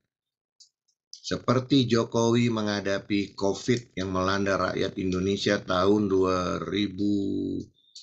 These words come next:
dua puluh sampai dua ribu dua satu ya, atau dua ribu sembilan belas sampai dua ribu dua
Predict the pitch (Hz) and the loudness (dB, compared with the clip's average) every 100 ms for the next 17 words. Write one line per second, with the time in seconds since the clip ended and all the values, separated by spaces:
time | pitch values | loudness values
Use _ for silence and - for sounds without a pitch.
0 | _ _ - 82 82 - 90 98 98 78 | _ _ -4 -2 -2 -4 -2 2 2 -2
1 | 85 87 82 85 85 82 85 85 95 104 | -6 -4 -4 -4 -4 -6 -6 -4 -4 -4
2 | - - - - 82 85 90 92 90 87 | -4 -6 -10 -6 -2 -2 -4 -4 -2 0
3 | 90 101 95 85 87 85 | 0 -2 -2 -2 -2 -2